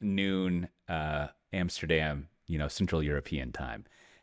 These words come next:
And so you can, uh, you can turn into the live stream for that, and maybe we'll even learn. I don't know about y'all, but, but I, I don't have, I'm not good at talking with people in the stream. You're supposed to acknowledge them and say hello and do all these things, but I,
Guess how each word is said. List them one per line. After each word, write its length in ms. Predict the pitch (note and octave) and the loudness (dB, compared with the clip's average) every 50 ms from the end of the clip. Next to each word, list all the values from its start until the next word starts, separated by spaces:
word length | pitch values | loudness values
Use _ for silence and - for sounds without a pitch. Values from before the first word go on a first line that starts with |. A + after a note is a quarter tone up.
| _ - | _ -2
And 160 | D2+ E2 E2 | 0 0 2
so 120 | - G2+ | 4 4
you 160 | F#2 F2+ F2+ | 4 4 2
can, 280 | - - F#2+ F2 E2+ F2 | 2 2 2 2 2 2
uh, 100 | F2+ F2 F2+ | 2 2 2
you 140 | F2+ G#2+ G#2 | 2 2 2
can 120 | B2+ A2 | 0 0
turn 200 | G2 A#2 A#2 A2+ | 4 4 4 4
into 160 | G#2+ G2+ G#2+ | 4 2 2
the 100 | G#2 F#2+ | 2 2
live 260 | F#2 F#2+ F#2 F#2+ F2+ | 4 4 4 4 2
stream 200 | - - A2 G2 | 0 -2 -4 -4
for 160 | F2+ - F#2+ E2+ | -2 -4 -2 0
that, 260 | F2 F2 F2 F2 - - | 2 2 2 0 0 -2
and 200 | E2+ E2+ F2 E2+ - - - - - _ _ | -4 -4 -4 -4 -6 -12 -20 -20 -20 _ _
maybe 420 | - A2 B2 C#3+ F3+ F#3+ F#3+ F#3 F3 | 2 6 10 10 10 10 8 6 6
we'll 240 | C#3+ C3+ B2+ A#2+ | 8 8 8 8
even 320 | G#2+ C3+ D3 C#3 D3+ C#3+ C3+ | 8 6 6 6 6 6 8
learn. 220 | C3 B2 A#2 A2 | 8 8 8 8
I 140 | A2+ A2+ B2+ | 8 8 8
don't 100 | C#3 C3+ | 8 8
know 80 | C#3 C#3 | 6 6
about 260 | B2 B2+ A#2+ G2+ G2 | 8 8 6 8 8
y'all, 240 | A2+ A2+ G#2+ G2 F2 | 8 8 8 6 6
but, 300 | E2+ F2+ F2 - F#2 F2 | 2 0 0 -2 0 0
but 120 | G2 - | 0 2
I, 580 | G#2 A2 A2+ A#2 A#2 A#2 A2 - - D#2 F#2+ - | 4 6 6 8 8 8 6 4 0 -4 -6 -2
I 220 | - G2+ G#2+ G#2+ G#2+ | 2 4 6 6 6
don't 180 | A2+ A2+ F2+ | 4 2 2
have, 340 | G2+ A2 G#2+ G2+ G2 F#2 F2+ - | 2 4 4 4 4 2 0 -2
I'm 160 | F#2 F#2+ F#2+ G2+ | -2 -2 0 0
not 180 | G#2+ G2 G#2 | 0 0 0
good 180 | G2+ G#2+ G#2 G2+ | 2 2 2 2
at 100 | F#2 - | 2 0
talking 400 | - - G2 F#2 - - G2 F2 | 0 0 0 0 0 -2 -4 -4
with 180 | E2 D#2+ - | -4 -6 -4
people 460 | - F2+ E2 D#2 - D#2 C#2+ C#2 - - | -4 -4 -4 -2 -2 -2 -2 -4 -4 -6
in 180 | D#2 D#2+ D#2 | -6 -4 -4
the 80 | D2 C#2 | -4 -6
stream. 480 | - - - E2+ D#2 C2+ B1 A1 G#1+ - _ _ _ _ _ _ _ | -8 -8 -6 -6 -6 -6 -6 -10 -14 -18 _ _ _ _ _ _ _
You're 140 | - E2 F2 | -8 -8 -8
supposed 320 | - - G#2+ G2+ F#2 - - | -2 2 2 2 2 2 2
to 140 | G2+ F#2+ E2 | 2 2 2
acknowledge 640 | F#2 F2+ G2+ G2 G2+ G2+ G#2+ G#2 G#2 G2 F2+ G2+ - | 0 -2 2 4 6 6 8 6 6 4 0 2 2
them 340 | G#2 G2 F#2+ F#2+ F#2+ F#2 - | 4 4 4 2 -2 -4 -4
and 120 | D#2+ E2+ | -6 -4
say 180 | - - F2+ E2 | -2 0 0 0
hello 480 | E2 F2 F2 F2+ F2+ F2 F2 E2+ D#2+ | 0 0 0 2 2 2 2 0 -2
and 140 | C2+ D#2 D#2 | -2 -4 -4
do 160 | D#2 E2 D#2+ | -4 -2 -2
all 100 | D#2 D#2 | -2 -2
these 200 | D2 D2+ D2 - | -4 -4 -6 -4
things, 320 | - D#2+ C#2+ C#2 C#2+ C#2+ - | -4 -2 -2 -2 -4 -6 -4
but 120 | D#2+ C#2 | -4 -4
I, 160 | D2 E2+ E2 | -2 -4 -4